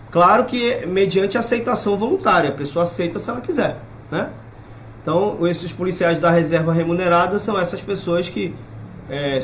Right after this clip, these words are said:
já se aposentaram, estão na reserva, e aí elas podem ser chamadas.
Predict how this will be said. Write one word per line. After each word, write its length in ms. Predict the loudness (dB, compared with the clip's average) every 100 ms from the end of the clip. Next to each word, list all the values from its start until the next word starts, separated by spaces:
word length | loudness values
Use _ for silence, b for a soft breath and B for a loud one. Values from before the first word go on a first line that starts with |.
| -4 -2
já 160 | 0
se 100 | 0
aposentaram, 760 | -2 -2 -2 0 2 4 2 0
estão 240 | -4 -4
na 100 | -2
reserva, 580 | 0 0 -2 -2 -2 -4 -14 -18 -18 -6
e 100 | -2
aí 180 | 0 2
elas 160 | 0 -2
podem 280 | -4 -4
ser 180 | -4 -4
chamadas. 480 | -4 -2 -2 -2